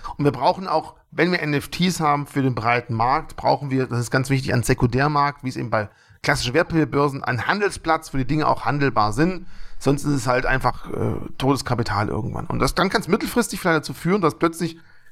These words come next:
Privatanleger sich neben mir, wir heute, halten heute über P two P, über Krypto, über Aktien, ich hab vorhin mal Lego angesprochen, die plötzlich dann auch sagen, ich hab jetzt ein Viertel Rennpferd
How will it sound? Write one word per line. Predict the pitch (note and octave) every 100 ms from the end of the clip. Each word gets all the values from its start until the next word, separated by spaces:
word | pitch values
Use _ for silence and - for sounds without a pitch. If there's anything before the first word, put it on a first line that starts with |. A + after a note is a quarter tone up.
| -
Privatanleger | - B2+ C3 F#3 F#3 F#3 F3 D3+
sich | D3
neben | C3+ E3+ F3+
mir, | D#3+ C#3+ -
wir | - B2
heute, | C#3 D#3 D3
halten | C3 C#3 C3+
heute | C3
über | A#2 A2
P | D3
two | B2+
P, | - E3+ E3+
über | D3 A#2+ A#2+ - - - -
Krypto, | G#3 - D3+
über | C3
Aktien, | F3+ - - D#3
ich | C3+
hab | -
vorhin | D3
mal | C3 B2
Lego | F3+ E3+
angesprochen, | D3+ D#3+ - D3 D#3 - -
die | A3+
plötzlich | G3+ - F#3+
dann | F3
auch | E3
sagen, | D3+ D#3 E3+ -
ich | E3
hab | D#3+
jetzt | E3 -
ein | C#3+
Viertel | G3+ F3
Rennpferd | E3 F#3 G#3+ - C#4 D4+ -